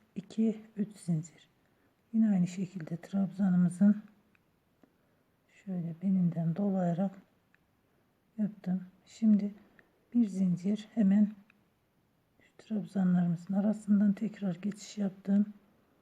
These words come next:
Bir,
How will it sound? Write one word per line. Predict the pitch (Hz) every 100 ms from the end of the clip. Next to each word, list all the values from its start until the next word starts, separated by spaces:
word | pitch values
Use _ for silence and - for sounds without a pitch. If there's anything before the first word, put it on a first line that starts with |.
| _ _ _ _ _ _ _ _ _ _ _ _ _ _ _ _ _ _ _ _ _ _ _ _ _ _ 190
Bir, | 180 202 226 -